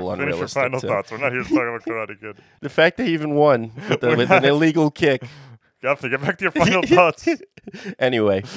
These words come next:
Speaker 2: <laughs>
Speaker 1: Anyway, back to my final thoughts. Um, reason why I picked this was because I felt like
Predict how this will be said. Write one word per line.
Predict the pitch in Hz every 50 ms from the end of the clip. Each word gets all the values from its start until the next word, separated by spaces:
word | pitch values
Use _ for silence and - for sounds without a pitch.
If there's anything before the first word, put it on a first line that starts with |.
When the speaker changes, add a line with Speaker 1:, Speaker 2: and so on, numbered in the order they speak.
| - - - - -
Speaker 2:
<laughs> | 175 135 190 170 147 170 - - 139 139 - - - _ _ -
Speaker 1:
Anyway, | - 98 95 90 92 87 87
back | - - - 117 120 -
to | - 123
my | 117 110
final | - - 104 95 90 95
thoughts. | - - 101 98 95 - - - - -
Um, | - 101 98 95 95 92 92 95 98 - _ _ _ _ _ -
reason | 196 120 147 160 151 143 151 147
why | 143 139 135
I | 131
picked | - - 131 120 _
this | - 120 110 - -
was | 117 104 -
because | - 110 - - 110 110 107 101 - -
I | 98 101 104
felt | - - 110 110 104
like | - 80 104 98 - _